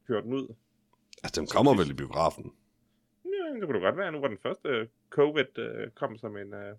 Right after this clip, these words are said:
Speaker 2: Jeg havde den slet
Speaker 1: et
Speaker 2: ikke nogen biograf-release, det havde den vel ikke?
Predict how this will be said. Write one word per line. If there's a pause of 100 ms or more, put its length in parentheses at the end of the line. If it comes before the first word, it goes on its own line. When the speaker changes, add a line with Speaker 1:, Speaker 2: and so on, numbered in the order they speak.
(680)
Speaker 2:
Jeg
havde
den
slet
Speaker 1:
et
Speaker 2:
ikke
nogen
biograf-release,
det
havde
den
vel
ikke?